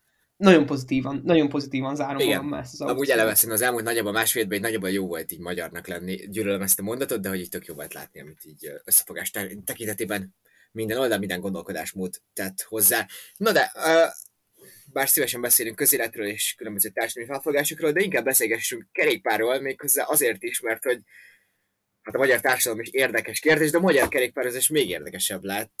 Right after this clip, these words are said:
Speaker 2: Walter Attila negyedik helyen végzett a Strade Bianchén,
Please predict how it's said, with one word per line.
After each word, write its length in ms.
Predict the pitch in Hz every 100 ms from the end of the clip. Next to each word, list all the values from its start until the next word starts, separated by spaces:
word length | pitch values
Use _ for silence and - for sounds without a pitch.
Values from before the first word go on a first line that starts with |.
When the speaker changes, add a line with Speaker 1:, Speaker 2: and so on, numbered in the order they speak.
| - 107
Speaker 2:
Walter 400 | 160 139 131 127 -
Attila 380 | 131 - 123
negyedik 420 | 117 117 95 95 -
helyen 300 | 98 101 104
végzett 420 | 117 110 113 -
a 40 |
Strade 400 | - 120 110 98
Bianchén, 560 | 98 107 107 123 120